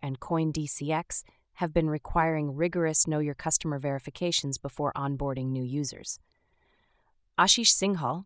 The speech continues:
the C E O of CoinSwitch, has stated that offshore exchanges should consider registering with the F I U N D and comply with India's A M L and C F T measures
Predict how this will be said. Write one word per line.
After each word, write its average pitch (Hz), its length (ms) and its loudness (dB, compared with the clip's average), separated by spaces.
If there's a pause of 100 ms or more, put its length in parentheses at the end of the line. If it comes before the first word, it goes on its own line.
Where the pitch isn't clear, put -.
(140)
the 156 80 -6
C 160 300 0
E 156 40 4
O 156 100 4
of 139 140 -2
CoinSwitch, 165 640 -2
has 170 160 0
stated 165 380 0
that 143 200 -2
offshore 156 420 2
exchanges 139 540 -2
should - 220 -2
consider 160 480 0
registering 147 580 0
with 135 120 -6
the 139 120 -4
F 143 140 -4
I 143 60 0
U 139 180 -2
N 131 140 -2
D 143 340 -4
and 143 140 -8
comply 156 500 2
with 135 180 -6
India's 147 460 -2
A 151 120 -2
M 139 140 0
L 139 140 0
and 123 120 -2
C 135 220 -4
F 123 100 -8
T 175 160 -2
measures 135 420 -2